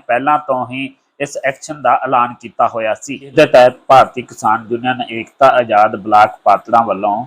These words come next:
ਵਿਧਾਇਕ ਨੂੰ ਸਵਾਲ ਜਵਾਬ ਕਰਨ ਲਈ ਪਿੰਡ ਭੂਤਗੜ੍ਹ ਵਿੱਚ ਕਿਸਾਨ ਆਗੂ ਮਨਜੀਤ ਸਿੰਘ ਦੀ ਅਗਵਾਈ ਵਿੱਚ ਵੱਡਾ ਇਕੱਠ ਕੀਤਾ ਗਿਆ ਸੀ,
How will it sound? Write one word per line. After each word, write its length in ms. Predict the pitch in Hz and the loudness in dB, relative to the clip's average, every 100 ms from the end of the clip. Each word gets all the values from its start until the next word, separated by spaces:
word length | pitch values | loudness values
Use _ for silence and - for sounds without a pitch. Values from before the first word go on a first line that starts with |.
| 127 | -4
ਵਿਧਾਇਕ 440 | 131 135 117 117 | 2 4 4 -2
ਨੂੰ 200 | 123 127 | -10 -10
ਸਵਾਲ 380 | - 123 117 117 | -4 2 4 2
ਜਵਾਬ 300 | 120 123 123 | 2 4 4
ਕਰਨ 340 | - 113 120 | -2 -4 -4
ਲਈ 220 | 110 113 117 - | -6 -8 -8 -12
ਪਿੰਡ 200 | 117 120 | -14 -14
ਭੂਤਗੜ੍ਹ 560 | - 123 - 127 120 | -10 -8 -4 0 0
ਵਿੱਚ 360 | 117 120 - - _ _ _ _ _ | 0 -8 -10 -20 _ _ _ _ _
ਕਿਸਾਨ 480 | - - 131 135 117 117 | -8 2 4 4 2 -2
ਆਗੂ 220 | 113 131 | -2 -6
ਮਨਜੀਤ 380 | 120 117 127 127 | -6 -10 -8 -8
ਸਿੰਘ 240 | 139 131 | -8 -10
ਦੀ 160 | 131 131 | -2 -2
ਅਗਵਾਈ 340 | 117 107 117 | 0 -2 -2
ਵਿੱਚ 240 | 123 120 127 | -4 -6 -6
ਵੱਡਾ 340 | 110 123 127 123 | -2 2 2 2
ਇਕੱਠ 280 | 117 113 | 0 -2
ਕੀਤਾ 360 | - 110 - 107 | -6 -14 -4 -4
ਗਿਆ 200 | 107 104 | 0 -2
ਸੀ, 280 | - 131 | -2 -12